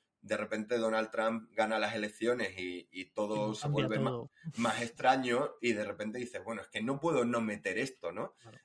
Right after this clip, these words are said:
Speaker 1: Y no me extraña que esté metiendo en la última novela, estará metiendo la pandemia. Eh, porque, porque es que además su, su, digamos, su world building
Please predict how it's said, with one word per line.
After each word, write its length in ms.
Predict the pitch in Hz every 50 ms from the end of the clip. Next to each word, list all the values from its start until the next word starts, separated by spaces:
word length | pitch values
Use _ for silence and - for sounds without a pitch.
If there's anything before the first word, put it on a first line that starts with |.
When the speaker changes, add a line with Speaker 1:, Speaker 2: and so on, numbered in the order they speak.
| _ _
Speaker 1:
Y 160 | 117 123 120
no 100 | 107 113
me 120 | 113 117 117
extraña 420 | - - 120 117 117 120 127 127
que 80 | 123 117
esté 180 | - - 104
metiendo 420 | 107 110 110 110 107 110 117 123 127
en 220 | 120 107 104 98
la 140 | 95 95 95
última 400 | 104 107 104 - 107 104 104 104
novela, 260 | 104 101 101 107 117
estará 260 | 120 - - 117 120
metiendo 380 | 135 131 107 107 104 95 95 92
la 140 | 85 - -
pandemia. 520 | 78 78 78 101 139 147 117 92 78 - - _ _ _ _ _ _ _ _ -
Eh, 640 | - 107 107 107 104 104 104 104 101 98 98 98 - -
porque, 840 | 98 95 92 - - 98 95 95 95 92 92 90 90 82 71 69 -
porque 240 | - 92 - - 90
es 80 | - -
que 180 | - 113 107
además 480 | 107 104 101 98 101 107 120 139 - - _ _
su, 840 | - - - 113 104 104 101 98 95 95 92 92 92 90 90 90 - _ _ _ _ _ _
su, 1040 | _ - - 98 95 95 92 92 92 92 92 92 92 92 92 92 90 87 90 90 82 78 - - _ _ _
digamos, 360 | 95 95 95 98 101 104 -
su 140 | - 101 95
world 420 | 92 92 90 92 104 110 107 98
building 540 | 101 120 120 123 113 117 120 120 127 123 -